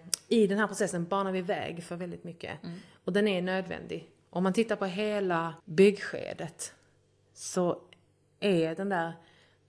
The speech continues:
Speaker 1: eh, liksom ett till två åren som det kan ta om det är lite
Speaker 2: Mm.
Speaker 1: krångligt,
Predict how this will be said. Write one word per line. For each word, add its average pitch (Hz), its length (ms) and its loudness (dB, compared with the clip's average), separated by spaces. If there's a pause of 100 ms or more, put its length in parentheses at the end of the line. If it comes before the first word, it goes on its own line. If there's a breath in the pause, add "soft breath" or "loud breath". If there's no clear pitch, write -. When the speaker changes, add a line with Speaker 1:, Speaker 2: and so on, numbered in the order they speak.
(120)
Speaker 1:
eh, - 120 -20 (240)
liksom 165 440 0
ett - 420 0
till 160 220 -6 (120)
två - 180 -2
åren 156 380 -2
som 160 120 -8
det 160 80 -4
kan 165 180 -6
ta 190 160 0
om 196 160 0
det 190 80 0
är - 20 -2
lite 180 180 -4
Speaker 2:
Mm. 175 60 -16
Speaker 1:
krångligt, 175 560 -2